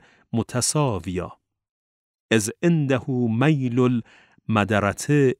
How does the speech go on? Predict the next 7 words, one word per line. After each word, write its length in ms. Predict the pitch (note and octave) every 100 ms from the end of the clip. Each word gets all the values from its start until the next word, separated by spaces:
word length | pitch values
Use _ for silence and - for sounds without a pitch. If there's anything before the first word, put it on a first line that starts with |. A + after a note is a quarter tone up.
| -
الی 120 | B2
السفل 840 | A#2 - - - A#2 - B2+ D3+ D#3 - _ _
لیس 440 | B2+ D#3 C#3+ A#2+ C#3
لکونها 960 | A#2 G#2 - D3 D3+ C3 A2+ B2+ A#2+
طالبة 880 | A2 - G2+ G2 C3 C3+ - D#3 D3+ - - _
للمرکز 920 | A#2+ G#2+ G2 G2 C3+ D3+ B2 - A2
بالذات، 800 | A2 F#2+ F#2 F2+ A2+ F#2 E2 -